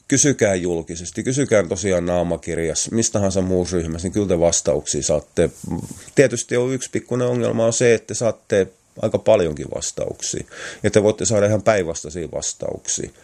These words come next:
Ja siinä vaiheessa te sit joudutte miettimään, että tietääkö se vastaaja ylipäätään siitä asiasta yhtään mitään, vai onko se vaan just näitä, mitkä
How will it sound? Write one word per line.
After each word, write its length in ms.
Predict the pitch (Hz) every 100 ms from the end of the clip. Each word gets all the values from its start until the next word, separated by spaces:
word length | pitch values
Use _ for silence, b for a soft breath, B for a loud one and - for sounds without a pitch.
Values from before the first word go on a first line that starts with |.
| B B B
Ja 300 | 101 98 95 - -
siinä 280 | - 127 92
vaiheessa 320 | 87 90 -
te 60 |
sit 200 | 110 120
joudutte 520 | 131 113 107 - 104 98
miettimään, 760 | 113 107 98 - 90 85 85
että 500 | 80 - - 87 80 - - - - 80 _ _ _
tietääkö 680 | 107 104 101 - 85 76 82
se 160 | 92
vastaaja 540 | 80 85 - - 78 73
ylipäätään 720 | 80 82 - 78 76 80 73
siitä 220 | 78 73
asiasta 400 | 73 82 76 87
yhtään 340 | 76 - 82
mitään, 340 | 85 87 90 85
vai 160 | 87
onko 200 | 90 90
se 200 | 87 92
vaan 340 | 87 90 82 78 57
just 320 | 90 95 -
näitä, 260 | 92 87 85
mitkä 360 | 76 - 82